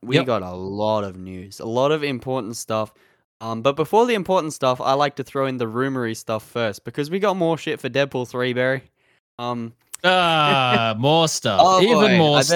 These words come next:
Speaker 2: stuff. Every
Speaker 1: oh, I have
Speaker 2: single
Speaker 1: to
Speaker 2: day there's more stuff coming about this movie.
Speaker 1: I know. I have to keep bringing it up, though, 'cause it's fun. Okay, well, apparently we're getting Karl Urban as a Wolverine variant in it. Um, that sounds
Speaker 2: <laughs>
Speaker 1: fun and stupid. Sure.
Speaker 2: Yep.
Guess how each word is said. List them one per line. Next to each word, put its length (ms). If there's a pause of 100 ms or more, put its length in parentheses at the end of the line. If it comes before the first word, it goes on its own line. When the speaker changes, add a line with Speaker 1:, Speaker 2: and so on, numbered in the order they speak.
Speaker 2:
stuff. 180 (100)
Every 260
Speaker 1:
oh, 40
I 20
have 100
Speaker 2:
single 260
Speaker 1:
to 60
Speaker 2:
day 260
there's 180
more 240
stuff 300
coming 280
about 260
this 160
movie. 160
Speaker 1:
I 140
know. 460 (340)
I 60
have 180
to 80
keep 160
bringing 280
it 100
up, 180
though, 160
'cause 220
it's 160
fun. 320 (420)
Okay, 80
well, 140
apparently 380
we're 120
getting 240
Karl 500
Urban 520
as 180
a 80
Wolverine 760
variant 520
in 140
it. 140 (540)
Um, 320
that 160
sounds 300
Speaker 2:
<laughs> 160
Speaker 1:
fun 340
and 280
stupid. 840
Sure. 240
Speaker 2:
Yep. 200